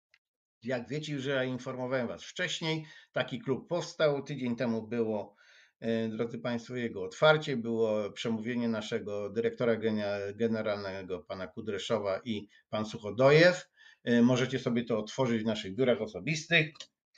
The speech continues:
Jest to klub zamknięty, w którym, e, członkowie otrzymują dodatkowe, znaczące przywileje i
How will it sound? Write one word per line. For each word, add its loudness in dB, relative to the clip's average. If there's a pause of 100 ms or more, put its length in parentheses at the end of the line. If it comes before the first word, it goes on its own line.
(160)
Jest 4
to 6
klub 4
zamknięty, 4
w -4
którym, 4
e, 4
członkowie 4
otrzymują 0
dodatkowe, 2 (400)
znaczące 4
przywileje 0
i -10